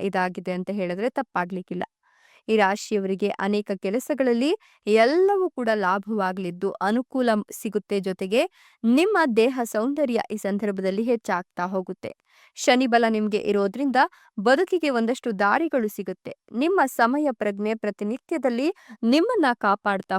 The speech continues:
ಹೋಗುತ್ತೆ ಅಂತ ಹೇಳ್ಬಹುದು. ಈ ಸಂದರ್ಭದಲ್ಲಿ ನಿಮ್ಮ ದಾರಿ ಸುಗಮವಾಗ್ತಾ ಹೋಗುತ್ತೆ. ಕರ್ತವ್ಯ ಪ್ರಜ್ಞೆ, ಸಮಯ ಪ್ರಜ್ಞೆ ಇದ್ದವರು ತಮ್ಮ ಗುರಿಯನ್ನ ನಿಶ್ಚಿಂತತೆಯಿಂದ ಮುಂದೆ ಸಾಗಿ ತಲುಪ್ತಾರೆ ಅಂತ ಹೇಳಿದ್ರೆ ತಪ್ಪಾಗ್ಲಿಕ್ಕಿಲ್ಲ.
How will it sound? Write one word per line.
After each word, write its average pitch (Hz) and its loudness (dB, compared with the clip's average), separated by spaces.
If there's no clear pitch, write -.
ಹೋಗುತ್ತೆ 247 0
ಅಂತ 190 -4
ಹೇಳ್ಬಹುದು. 185 -2
ಈ 220 -2
ಸಂದರ್ಭದಲ್ಲಿ 208 0
ನಿಮ್ಮ 202 2
ದಾರಿ 226 4
ಸುಗಮವಾಗ್ತಾ 196 -2
ಹೋಗುತ್ತೆ. 180 -6
ಕರ್ತವ್ಯ 254 2
ಪ್ರಜ್ಞೆ, 240 -2
ಸಮಯ 220 -2
ಪ್ರಜ್ಞೆ 208 -2
ಇದ್ದವರು 214 -2
ತಮ್ಮ 285 6
ಗುರಿಯನ್ನ 285 0
ನಿಶ್ಚಿಂತತೆಯಿಂದ 233 -2
ಮುಂದೆ 294 2
ಸಾಗಿ 208 -2
ತಲುಪ್ತಾರೆ 208 -4
ಅಂತ 185 -6
ಹೇಳಿದ್ರೆ 202 -2
ತಪ್ಪಾಗ್ಲಿಕ್ಕಿಲ್ಲ. 180 -4